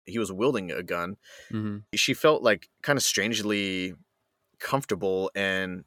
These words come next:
Speaker 1: and safe around Leon,
Speaker 2: Mm-hmm.
Speaker 1: just, like, right from the get-go.
Speaker 2: Right, it does. It does. It get, she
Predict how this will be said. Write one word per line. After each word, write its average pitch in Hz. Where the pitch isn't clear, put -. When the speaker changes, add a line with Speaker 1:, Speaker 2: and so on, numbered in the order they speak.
Speaker 1:
and 90
safe -
around 95
Leon, 76
Speaker 2:
Mm-hmm. 117
Speaker 1:
just, 98
like, 95
right 98
from 95
the 87
get-go. 82
Speaker 2:
Right, 123
it 110
does. 113
It 107
does. 117
It 123
get, 143
she 165